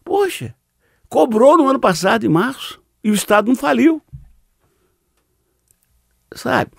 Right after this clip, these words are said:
Falta alguém pra dizer assim, "Pô, governador, o cara é assalariado, ele já toma o, o, o champanhezinho dele, né, de, de quinta categoria na virada do ano,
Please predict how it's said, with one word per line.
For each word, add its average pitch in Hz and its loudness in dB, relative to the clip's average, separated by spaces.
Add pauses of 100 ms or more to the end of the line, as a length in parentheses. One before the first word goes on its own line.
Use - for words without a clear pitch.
(160)
Falta 214 -4
alguém 151 2
pra 139 -2
dizer 123 -2
assim, 120 -6
"Pô, 165 -6
governador, 98 -8 (380)
o 139 -10
cara 160 -4
é - -6
assalariado, 151 -4 (540)
ele 143 0
já 175 -2
toma 190 0
o, 123 -4
o, 110 -6
o 110 -10
champanhezinho 123 -2
dele, 120 -2
né, 156 -2
de, 95 -10 (460)
de 117 -14
quinta 143 -2
categoria 117 -4
na 117 -2
virada 113 -4
do 104 -6
ano, 160 -2